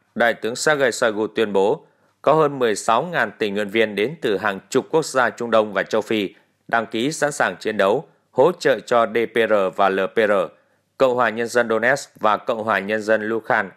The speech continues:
ở miền đông Ukraine, mới được Nga công nhận độc lập hôm hai mươi mốt tháng hai năm hai nghìn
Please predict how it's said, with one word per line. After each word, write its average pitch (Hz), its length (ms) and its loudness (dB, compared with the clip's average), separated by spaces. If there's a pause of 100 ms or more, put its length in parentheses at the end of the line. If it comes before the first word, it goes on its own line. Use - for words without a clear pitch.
ở 101 140 0
miền 92 260 -4
đông 107 260 -2
Ukraine, 101 480 0 (580)
mới 107 180 4
được 135 140 0
Nga 113 180 0
công 117 220 -2
nhận 107 140 -2
độc 90 140 -4
lập 95 260 0
hôm 113 180 -2
hai 110 140 -2
mươi 123 40 -2
mốt 165 160 2
tháng 127 100 -8
hai 107 220 0
năm 101 200 -2
hai 107 180 -4
nghìn 95 180 -2